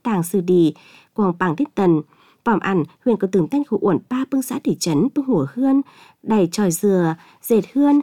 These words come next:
hư có khắc hẳn đỉ dưa, bưng khu ngài đỉ, xương đìn đòn, cấn phiền hà đìn, chìa bờ, cho tỉnh bàn giang ngân cốc, ma huyện, hư có khải dệt lập tàn, men bong san. Lung giang à thảo, bí thư huyện ủy trạm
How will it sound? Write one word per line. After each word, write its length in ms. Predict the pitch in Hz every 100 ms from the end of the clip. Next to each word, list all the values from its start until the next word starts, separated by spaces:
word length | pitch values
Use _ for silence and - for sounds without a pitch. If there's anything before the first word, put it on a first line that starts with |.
| - -
hư 120 | 277
có 60 | 202
khắc 120 | 233
hẳn 160 | 233 170
đỉ 180 | 185 175
dưa, 340 | 175 262 269 269 - -
bưng 100 | 294
khu 120 | 262
ngài 260 | 185 190 170
đỉ, 320 | - 175 147
xương 260 | - 269 254
đìn 160 | 196 160
đòn, 240 | 180 156 151 _
cấn 140 | - 254
phiền 220 | - 180
hà 140 | 185
đìn, 280 | 175 185 170
chìa 260 | - 214 170
bờ, 260 | 180 185 160 - - -
cho 160 | 269
tỉnh 220 | 262 233 151
bàn 120 | 185 170
giang 140 | 170
ngân 140 | 170 240
cốc, 280 | 262 294 277
ma 140 | 262 226
huyện, 180 | 214 143 - -
hư 140 | 277
có 140 | -
khải 300 | 240 226 170 -
dệt 220 | 202 175
lập 120 | 196 190
tàn, 260 | 185 165 151 -
men 180 | 220 202 -
bong 140 | 196
san. 340 | 185 208 202 180 _ _ _ _
Lung 220 | 240 247 240
giang 220 | 226 -
à 140 | 196 180
thảo, 240 | 202 190 -
bí 120 | 269
thư 160 | 277 190
huyện 180 | 202
ủy 160 | 156 202
trạm 180 | 165